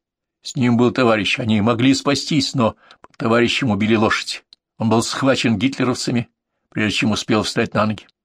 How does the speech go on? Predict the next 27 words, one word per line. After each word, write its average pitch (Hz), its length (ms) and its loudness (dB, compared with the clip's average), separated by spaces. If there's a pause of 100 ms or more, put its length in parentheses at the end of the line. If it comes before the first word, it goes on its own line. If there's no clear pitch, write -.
(840)
Ваганов 98 400 0
вернулся, 113 480 2
чтобы 101 300 -4
умереть 104 440 -2
вместе - 280 -4
с - 140 -8
ним. 117 120 -4 (1700)
Дрался 113 460 2
он 110 80 0
отчаянно, 104 520 -2
уже 101 200 0
мёртвого 107 560 0
его. 101 240 2 (580)
Всего 113 360 2
истыкали 120 580 0
клинками, 113 720 0 (520)
танк 131 280 0
протащил 113 500 2
по 113 100 0
нему 110 340 2 (420)
свою 92 340 -2
гусеницу. - 580 -2 (720)
Ваганов 117 320 0
был 107 160 0
так - 300 -2
изуродован, 110 540 2
что - 220 -4